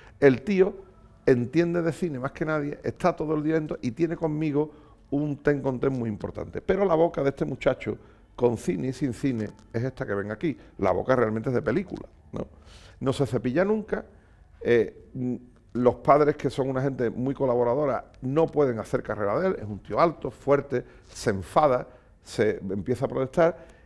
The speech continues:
y no dejan que lo cepillen. Entonces nos viene de esta guisa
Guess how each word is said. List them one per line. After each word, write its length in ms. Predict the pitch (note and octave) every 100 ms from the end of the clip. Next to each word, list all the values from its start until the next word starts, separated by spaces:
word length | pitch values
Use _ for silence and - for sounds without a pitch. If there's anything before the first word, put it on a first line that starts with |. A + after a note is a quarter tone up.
| -
y 120 | F#3
no 140 | F3 D#3
dejan 260 | B2 A2
que 100 | G#2
lo 80 | G#2
cepillen. 480 | G2+ D3+ G#2+ A2 C#2+ - _ _ -
Entonces 500 | F2+ B2 - B2 - -
nos 140 | F#2+
viene 200 | F#2+ G#2
de 60 | A#2+
esta 140 | D#3+
guisa 340 | D#3+ E3 D#3+